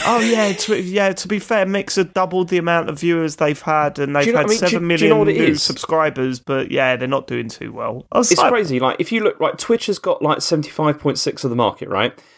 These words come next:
Speaker 1: Right.
Speaker 2: And, like, Mixer's got three point two percent. Like, even, even after, like, Ninja, like, joined it and everything. It's, it,
Speaker 1: Okay.
Speaker 2: it, this just feels like Bing. It's the same thing. It's like, it's something that they feel that they need to be in. Like, they
Speaker 1: Right,
Speaker 2: need to
Speaker 1: okay.
Speaker 2: have this sort of
Speaker 1: Let
Speaker 2: thing,
Speaker 1: me,
Speaker 2: but
Speaker 1: let
Speaker 2: it's,
Speaker 1: me, let
Speaker 2: you
Speaker 1: me
Speaker 2: know.
Speaker 1: put it this way, let me put it this way,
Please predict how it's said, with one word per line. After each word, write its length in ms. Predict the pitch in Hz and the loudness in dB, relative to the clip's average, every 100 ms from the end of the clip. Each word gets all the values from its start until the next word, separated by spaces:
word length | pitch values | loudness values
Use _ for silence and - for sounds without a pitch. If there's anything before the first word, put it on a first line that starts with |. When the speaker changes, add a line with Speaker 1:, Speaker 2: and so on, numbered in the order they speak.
| _ _ - | _ _ -4
Speaker 1:
Right. 160 | 131 | 0
Speaker 2:
And, 140 | 139 143 | 2 2
like, 320 | 151 - - | 0 -2 -2
Mixer's 380 | 165 180 - 139 | -2 0 -2 0
got 180 | 165 - | -2 -2
three 260 | 170 151 | -2 -2
point 280 | 139 135 - | 0 -2 -2
two 180 | 180 160 | -4 -4
percent. 440 | 107 - 87 82 _ _ _ - | -4 -4 -4 -6 _ _ _ -4
Like, 200 | 135 160 | -2 0
even, 200 | 151 - | -2 -2
even 280 | 147 139 143 | -2 0 0
after, 240 | 131 135 | 0 0
like, 140 | 123 - | 0 0
Ninja, 420 | 143 113 101 - | -2 0 -2 0
like, 180 | 101 - | -4 -2
joined 240 | 104 90 | -2 -2
it 40 | 95 | -4
and 100 | 92 | -6
everything. 380 | 87 - - - | -8 -12 -10 -2
It's, 220 | 151 - | -2 0
it, 60 | 175 165 | 0 2
Speaker 1:
Okay. 180 | 113 208 | 2 0
Speaker 2:
it, 220 | - - | -4 -8
this 160 | - 139 | -4 -2
just 160 | 214 - | -2 0
feels 240 | 202 165 | 0 2
like 180 | 147 135 | 0 2
Bing. 280 | 135 85 - | 0 -2 -4
It's 180 | - 175 | -2 0
the 80 | 160 | 0
same 240 | 151 175 | 0 0
thing. 160 | 156 131 | 2 0
It's 140 | 117 | 0
like, 140 | 131 - | 0 0
it's 140 | 151 | 0
something 400 | - 202 - 180 | -2 -2 -2 0
that 120 | 165 - | 0 0
they 140 | 151 | -2
feel 280 | - 156 143 | 0 0 0
that 120 | 135 | 0
they 140 | 139 135 | 0 2
need 200 | 135 131 | 0 -4
to 120 | - | -2
be 220 | 120 107 | 2 2
in. 180 | 92 - _ - | 0 -6 _ -4
Like, 120 | 113 | 0
they 100 | 123 131 | 2 2
Speaker 1:
Right, 140 | 143 | 2
Speaker 2:
need 100 | 139 | 2
to 100 | 131 | 2
Speaker 1:
okay. 80 | 127 | 2
Speaker 2:
have 160 | 120 | 0
this 160 | 123 107 | 0 0
sort 200 | - - | -2 -2
of 40 | |
Speaker 1:
Let 140 | 185 120 | 0 0
Speaker 2:
thing, 20 | - | 2
Speaker 1:
me, 40 | |
Speaker 2:
but 100 | - | 2
Speaker 1:
let 100 | - | 2
Speaker 2:
it's, 100 | - | 0
Speaker 1:
me, 40 | - | 0
let 160 | 214 | 0
Speaker 2:
you 60 | - | 2
Speaker 1:
me 60 | 98 | 0
Speaker 2:
know. 40 | |
Speaker 1:
put 80 | - | -2
it 60 | |
this 180 | - - | -4 -8
way, 80 | - | -8
let 180 | 139 123 | -4 0
me 80 | 190 | 0
put 140 | 165 - | 0 -2
it 20 | |
this 180 | - - | -4 -12
way, 140 | - | -12